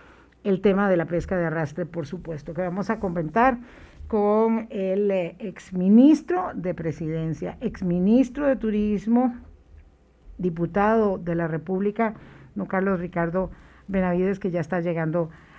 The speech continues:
aquí a la mesa de Hablando Claro. Eh, y la idea, quiero señalarlo porque lo dije ayer y lo quiero reiterar hoy,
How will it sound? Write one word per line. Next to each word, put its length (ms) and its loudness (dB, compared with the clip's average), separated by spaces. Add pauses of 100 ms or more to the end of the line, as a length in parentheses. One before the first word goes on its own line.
aquí 240 -4
a 40 2
la 80 0
mesa 520 -4
de 160 -4
Hablando 360 -2
Claro. 380 2 (540)
Eh, 340 6
y 120 8
la 100 8
idea, 400 6 (280)
quiero 400 6
señalarlo 640 4
porque 280 -2
lo 120 2
dije 200 2
ayer 340 6
y 80 4
lo 120 2
quiero 220 2
reiterar 480 2
hoy, 300 8